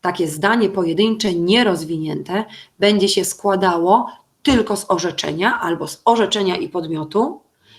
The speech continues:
a jeżeli dodamy do tego jeszcze jakieś określenia, o których też niedługo sobie lekcję zrobimy,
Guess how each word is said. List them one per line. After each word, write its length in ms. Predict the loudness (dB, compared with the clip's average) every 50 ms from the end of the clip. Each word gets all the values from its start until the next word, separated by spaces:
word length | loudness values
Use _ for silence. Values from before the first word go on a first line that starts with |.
| _ _ _ 0
a 220 | 2 4 4 4
jeżeli 440 | 4 4 4 4 4 2 2 0 0
dodamy 580 | 0 -2 -2 2 2 4 4 6 4 4 2
do 120 | 0 -2 -4
tego 320 | -2 -4 -4 -2 0 2
jeszcze 440 | 4 4 4 4 2 0 -2 0 0
jakieś 360 | 2 2 0 0 -4 -6 -2
określenia, 920 | 0 -2 -2 0 -2 -4 -4 -2 -2 0 0 0 0 0 0 0 0 -2 -6 -14 _ _ _
o 60 | -10 -8
których 300 | -4 -2 0 0 0 0
też 220 | -2 -2 -2 -2
niedługo 500 | -4 -4 -4 -4 -4 0 2 2 2 2
sobie 240 | 0 -2 -2 -2 -2
lekcję 320 | -2 -4 -6 -8 -8 -8
zrobimy, 520 | -8 -8 -8 -8 -6 -4 -2 -2 -2 -4